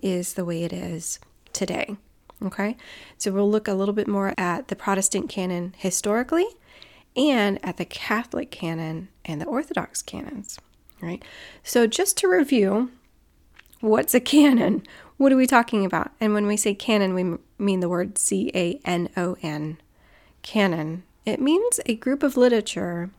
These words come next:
a group of books that is considered holy or to be divinely inspired by a religion. That's the canon.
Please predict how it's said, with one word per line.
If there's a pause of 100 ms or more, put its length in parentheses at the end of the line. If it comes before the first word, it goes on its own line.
(200)
a
group
of
books (400)
that
is
considered
holy (160)
or
to
be
divinely
inspired (400)
by
a
religion. (880)
That's
the
canon.